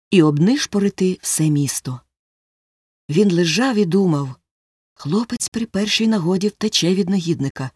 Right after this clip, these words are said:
що видає себе за його батька». А чи повернеться він до Лондона,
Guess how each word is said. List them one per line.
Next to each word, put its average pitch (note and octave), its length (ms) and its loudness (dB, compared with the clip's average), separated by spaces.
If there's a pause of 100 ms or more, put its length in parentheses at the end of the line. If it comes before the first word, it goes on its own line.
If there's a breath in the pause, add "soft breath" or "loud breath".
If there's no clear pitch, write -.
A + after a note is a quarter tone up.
(280)
що - 200 -8
видає C#3+ 340 0
себе C#3+ 220 -2
за C3+ 120 -2
його D3+ 220 0
батька». C3+ 440 -6 (680)
А C3 100 -6
чи - 160 -4
повернеться G3+ 600 0
він G#3 160 2
до G#3 120 2
Лондона, C3+ 580 -2